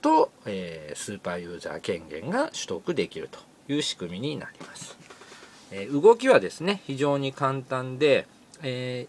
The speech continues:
ー、やるとですね、そんなに実は難しくないんですが、失敗した時のダメージとですね、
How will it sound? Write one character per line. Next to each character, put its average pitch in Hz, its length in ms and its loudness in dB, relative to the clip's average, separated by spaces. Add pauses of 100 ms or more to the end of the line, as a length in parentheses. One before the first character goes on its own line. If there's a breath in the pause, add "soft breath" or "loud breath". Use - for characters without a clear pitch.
(160)
ー、 160 40 -6
や 208 120 8
る - 120 -10
と 139 140 0
で 95 120 0
す - 100 -14
ね、 90 260 -10
そ 120 220 -8
ん 147 120 -6
な 165 120 -4
に 165 120 -4
実 147 220 -2
は 98 80 2
難 104 380 -6
し - 100 -12
く 120 100 -10
な 123 140 -6
い 107 80 -6
ん 82 100 -12
で 76 120 -16
す - 160 -16
が、 104 320 -10 (480 loud breath)
失 135 200 -4 (200)
敗 175 240 2
し - 120 -8
た 175 140 2
時 147 300 -8
の 90 120 -6
ダ 90 160 -6
メ 113 200 -2
ー 90 40 -4
ジ - 140 -12
と 80 100 -12
で 80 140 -14
す - 120 -16
ね、 101 280 -8